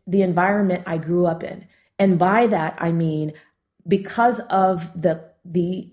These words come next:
racial division that we have going on right now, there's so many hot buttons.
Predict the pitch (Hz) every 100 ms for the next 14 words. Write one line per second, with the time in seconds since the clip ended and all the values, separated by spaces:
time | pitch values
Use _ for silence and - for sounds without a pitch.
0 | - 165 170 208 208 226 190 170 175 175
1 | 175 185 165 170 170 160 156 170 165 160
2 | 156 151 - 160 147 156 170 - 208 214
3 | 202 - 175 170 175 156 147 -